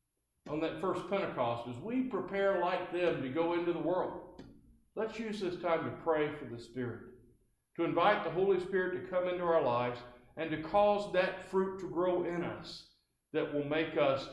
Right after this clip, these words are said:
effective witnesses for the good news. With the Spirit's help, we will be witnesses for Christ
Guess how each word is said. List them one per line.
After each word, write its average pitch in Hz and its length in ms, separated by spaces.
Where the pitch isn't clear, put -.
effective 135 680
witnesses 131 720
for 127 60
the 120 80
good 117 240
news. 101 440
With 208 520
the 165 140
Spirit's 196 340
help, 170 200
we 185 240
will 190 320
be 180 120
witnesses 165 800
for 139 100
Christ 160 480